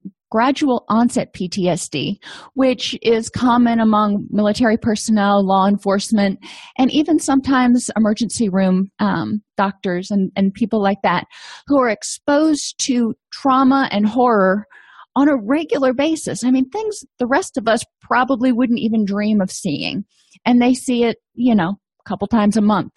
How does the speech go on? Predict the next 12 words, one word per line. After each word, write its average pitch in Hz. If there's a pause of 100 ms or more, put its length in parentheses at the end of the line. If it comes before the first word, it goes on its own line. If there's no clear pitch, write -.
or 202
more. 180 (760)
There's 277
also 311
a 262
gradual 254
onset 233 (100)
P 226
T 220
S 208
D 180
that, 202